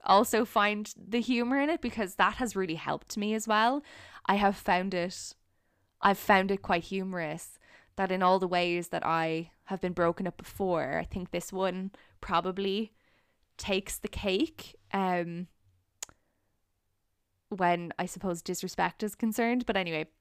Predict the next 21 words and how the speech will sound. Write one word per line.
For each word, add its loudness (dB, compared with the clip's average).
a 0
breakup 2
message -4
received -4
by 2
Instagram -2
D -4
M -4
is 0
so 8
low 6
vibe 2
that 8
it's -4
told 0
you 2
all 2
you -2
need -2
to -4
know. 0